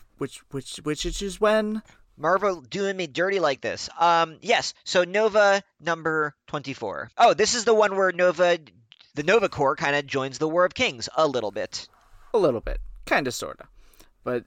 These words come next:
Speaker 1: it, it's enough that it's after war has been declared,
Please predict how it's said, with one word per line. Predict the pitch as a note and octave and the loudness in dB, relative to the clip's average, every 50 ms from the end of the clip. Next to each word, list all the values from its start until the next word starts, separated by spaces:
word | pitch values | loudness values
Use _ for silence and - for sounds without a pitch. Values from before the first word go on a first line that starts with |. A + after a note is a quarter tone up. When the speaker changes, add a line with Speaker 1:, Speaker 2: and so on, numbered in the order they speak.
| _ - | _ -4
Speaker 1:
it, | F3 F3 - _ _ | -4 -4 -4 _ _
it's | E3 C#3 - D3 | -8 -6 -4 -4
enough | C#3+ C#3+ D3 D#3 D#3+ D#3+ - | -4 0 2 2 2 2 2
that | - C#3+ C3+ B2+ | 0 0 0 0
it's | C3 B2 - - - | 0 -4 -6 0 2
after | C#3 C3+ C#3 D3 - - - C3+ C3 B2+ B2+ B2 A2 | 4 4 4 2 0 -2 -2 -2 0 0 -2 -4 -4
war | - C3+ D3 D3 C#3+ | 0 2 4 4 4
has | C#3 C3+ B2+ A#2 | 4 2 -2 -2
been | A#2+ B2+ A#2+ A2+ | -4 -4 -4 -4
declared, | A2+ - - - F3+ F3 E3+ E3 D#3+ D#3 D3+ D3 C#3+ | -6 -8 -2 2 4 4 6 6 6 6 4 4 2